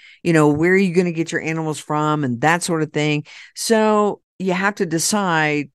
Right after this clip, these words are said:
what you wanna do. Do you wanna serve this certain market, right?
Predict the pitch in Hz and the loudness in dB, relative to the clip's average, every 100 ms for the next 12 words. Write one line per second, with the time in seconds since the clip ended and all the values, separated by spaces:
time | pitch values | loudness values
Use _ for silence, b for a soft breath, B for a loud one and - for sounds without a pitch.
0 | _ - 160 185 180 190 190 190 165 127 | _ -10 -4 -2 -2 -2 -2 0 -2 -2
1 | 143 147 151 143 - 185 196 208 190 - | -4 -4 -4 -4 -4 -2 2 2 0 -6
2 | 160 156 - 180 160 151 147 160 233 247 | -8 -4 -2 -2 -2 -2 -2 2 2 2
3 | - _ _ _ _ _ _ 151 156 196 | -2 _ _ _ _ _ _ -4 -2 0
4 | 196 | -4